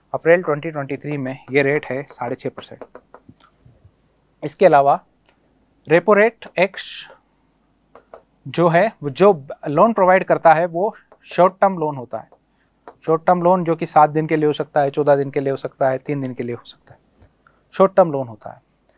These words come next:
इसके अलावा रेपो रेट हमेशा ज़्यादा होता है रिवर्स रेपो रेट से।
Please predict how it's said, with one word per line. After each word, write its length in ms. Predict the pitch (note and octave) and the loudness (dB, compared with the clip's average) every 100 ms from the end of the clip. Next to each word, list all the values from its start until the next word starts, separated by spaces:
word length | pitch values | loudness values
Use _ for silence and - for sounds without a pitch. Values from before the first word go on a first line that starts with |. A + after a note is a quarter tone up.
| _ _ | _ _
इसके 220 | F3 - G#3 | -10 2 4
अलावा 380 | F3+ E3+ E3+ - _ _ - | 6 4 2 -2 _ _ -10
रेपो 320 | D3 F#3 G#3+ | -4 0 0
रेट 260 | F3+ E3 F3 - | 2 0 -2 -10
हमेशा 360 | D#3 F#3+ A3+ G3+ | -6 -4 0 0
ज़्यादा 260 | E3 D#3+ | 0 -2
होता 300 | D#3+ C#3+ C#3 | -4 -4 -6
है 260 | C#3+ D#3+ - | -6 -8 -14
रिवर्स 600 | C3+ C#3 E3 G#3+ - _ _ _ _ _ _ _ _ _ _ _ _ _ _ _ _ _ - - | -14 -6 -4 -6 -10 _ _ _ _ _ _ _ _ _ _ _ _ _ _ _ _ _ -20 -6
रेपो 260 | C3+ B2+ A2+ | -4 -4 -8
रेट 220 | G2+ - | -10 -18
से। 260 | - - | -20 -20